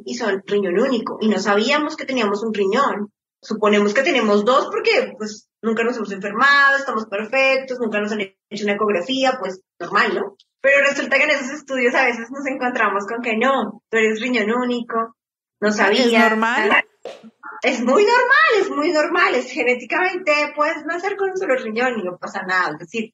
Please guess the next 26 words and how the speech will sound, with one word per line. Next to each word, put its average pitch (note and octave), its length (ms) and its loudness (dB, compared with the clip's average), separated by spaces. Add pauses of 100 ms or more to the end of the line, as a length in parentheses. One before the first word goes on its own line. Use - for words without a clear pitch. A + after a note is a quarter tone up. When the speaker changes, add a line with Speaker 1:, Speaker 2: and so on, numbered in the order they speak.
(120)
Speaker 1:
no - 400 -20
tienes F#3+ 220 -6
ninguna F#3+ 280 2
disfunción F#3+ 640 -2
ni D3 180 -6 (340)
estás G3+ 220 -2
viviendo G3 320 2
normal, D#3+ 580 -2 (340)
pero G3+ 200 2
es, - 180 -8 (100)
es D#3+ 160 -18
muy D#3+ 180 -16
frecuente. - 300 -20 (140)
Speaker 2:
Hablando B3+ 420 0
de D#4+ 80 2
esos C#4+ 260 0
mitos, A3 500 2
entonces G#3 500 -2
digamos G#3 500 -2
que G3+ 480 -4
en G#3+ 160 -2
este G#3 200 -2
mito B3+ 260 0
del A3 180 2
riñón F#3+ 480 2
es, F3+ 220 -2